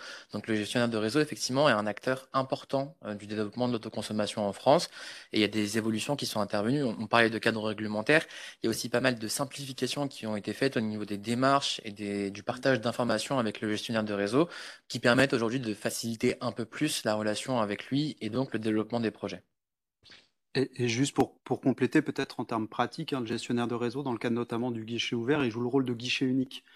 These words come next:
Speaker 2: Et donc, c'est auprès de lui que, euh, le futur producteur va amener toutes les pièces, y compris celles qui vont amener à contractualiser après avec l'acheteur obligé. Et donc, finalement, euh, c'est aussi une simplification, c'est-à-dire qu'il y a un interlocuteur au moment du montage du projet qui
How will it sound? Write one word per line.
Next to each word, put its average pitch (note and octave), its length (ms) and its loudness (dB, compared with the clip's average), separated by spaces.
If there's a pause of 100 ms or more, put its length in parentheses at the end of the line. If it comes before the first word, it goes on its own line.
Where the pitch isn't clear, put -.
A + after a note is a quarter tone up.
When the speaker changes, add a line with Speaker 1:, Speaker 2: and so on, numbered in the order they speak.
(340)
Speaker 2:
Et - 60 -2
donc, A2+ 160 2
c'est C3+ 100 2
auprès B2+ 280 4
de B2 40 2
lui D#3+ 260 -2
que, D3 440 2
euh, B2 120 -4
le A#2+ 100 -2
futur - 300 -8
producteur C#3 560 0
va B2 120 0
amener C3+ 280 2
toutes - 220 -12
les D3 80 0
pièces, - 280 -6
y E3 60 -8
compris D3+ 280 -4
celles C3 200 -6
qui C3 300 -10
vont C3+ 220 0
amener C#3 240 4
à C3 60 -2
contractualiser C3 800 -4
après C#3 360 -6 (400)
avec A#2+ 280 -4
l'acheteur B2 320 -2
obligé. A#2 400 -2 (320)
Et C3 40 -8
donc, A#2+ 140 0
finalement, C3 540 2
euh, B2 340 -8
c'est - 160 -4
aussi A#2 220 0
une D#3 80 4
simplification, C3 760 -2
c'est-à-dire C3+ 300 -6
qu'il - 120 -10
y - 100 -18
a - 20 -2
un C3 120 6
interlocuteur C3 600 0
au B2+ 60 0
moment A#2+ 240 -2
du A#2+ 80 -6
montage A#2+ 320 -2
du A#2 80 -6
projet C#3 340 0
qui C#3+ 300 -10